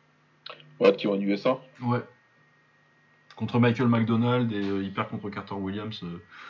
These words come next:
Speaker 2: il bat un très, très vieux Maurice Smith, mais il tape quand même des Dewey Cooper en deux mille deux, tu vois.
Speaker 1: Ouais, non, ça va. Et puis après, euh, il, bah, McDonald, déjà, euh, c'est un très, très bon combattant.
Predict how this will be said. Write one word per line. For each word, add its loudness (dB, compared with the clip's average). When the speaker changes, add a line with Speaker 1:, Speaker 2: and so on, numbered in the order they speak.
Speaker 2:
il -2
bat 6
un 6
très, 2
très 2
vieux 2
Maurice 0
Smith, -4
mais 0
il -2
tape 2
quand 0
même 2
des 6
Dewey 0
Cooper 0
en 6
deux 2
mille -2
deux, -4
tu -8
vois. -4
Speaker 1:
Ouais, 8
non, 0
ça -2
va. -2
Et -12
puis -6
après, -4
euh, 2
il, -8
bah, -2
McDonald, -2
déjà, -6
euh, -2
c'est -10
un -10
très, 0
très -4
bon -2
combattant. 0